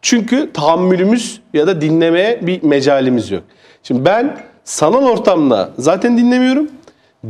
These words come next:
Dinlemediğim zaman karşı tarafı tanıyamıyorum. Tanımak da umurumda değil. Ama ne yapıyorum? Etiketliyorum. Neye göre etiketliyorum? Kimi takip ettiğine göre, ne paylaştığına göre, nasıl laflar ettiğine göre.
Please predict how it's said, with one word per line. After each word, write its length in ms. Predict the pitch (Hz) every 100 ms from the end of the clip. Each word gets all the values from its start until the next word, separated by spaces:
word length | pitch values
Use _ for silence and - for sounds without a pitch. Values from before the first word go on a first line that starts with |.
| 104
Dinlemediğim 600 | 170 220 285 254 190 160
zaman 320 | 151 127 117
karşı 340 | 214 226 -
tarafı 360 | 202 208 214 -
tanıyamıyorum. 680 | 175 180 220 220 131 82 - - - _ _ _ _ -
Tanımak 460 | 151 180 262 294 359
da 60 |
umurumda 420 | 339 285 277 254
değil. 340 | 160 113 - - _ _ -
Ama 200 | 151 220
ne 100 | 240
yapıyorum? 460 | 302 302 208 - -
Etiketliyorum. 800 | 147 - - 170 160 135 95 80 - _ 127
Neye 240 | 165 262
göre 220 | 262 202
etiketliyorum? 760 | 165 - - 135 139 143 240 277 - _ _ _
Kimi 280 | - 190 190
takip 400 | 190 165 160 147
ettiğine 420 | 139 135 135 127
göre, 300 | 113 92 71 - _ _ _
ne 260 | 123 156 180
paylaştığına 720 | 170 143 131 123 - 113 113
göre, 380 | 101 90 73 71 _ _ _
nasıl 680 | 135 165 165 - 175 170 165 - - _ 131
laflar 460 | 135 139 156 147
ettiğine 440 | 135 - 123 120 107
göre. 180 | 92